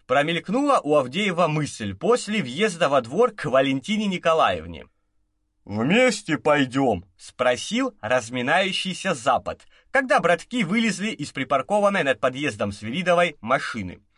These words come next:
«Нет, зачем? Возьму с собой одного Саню. Он хоть и матершинник редкий,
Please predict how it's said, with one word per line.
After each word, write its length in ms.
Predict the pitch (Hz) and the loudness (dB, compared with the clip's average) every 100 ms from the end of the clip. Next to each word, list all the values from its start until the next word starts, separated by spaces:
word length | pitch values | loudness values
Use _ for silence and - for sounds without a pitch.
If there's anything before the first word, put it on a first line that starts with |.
| _ | _
«Нет, 360 | 156 254 254 113 | 2 4 4 2
зачем? 580 | 170 170 208 147 98 - | -2 0 0 -2 -4 -6
Возьму 480 | 110 202 208 269 277 | 0 2 2 2 0
с 80 | |
собой 500 | - 208 190 220 156 - | 2 0 2 2 0 0
одного 440 | 151 180 202 196 | 0 2 2 0
Саню. 540 | - 196 143 101 85 - | 0 2 2 0 -6 0
Он 180 | 233 - | 2 2
хоть 200 | 240 220 | 2 0
и 60 | 143 | 2
матершинник 760 | 190 190 175 - 302 277 262 | 0 0 -4 0 0 0 0
редкий, 680 | 240 240 226 - 220 214 175 | 0 2 0 -2 -6 -2 -4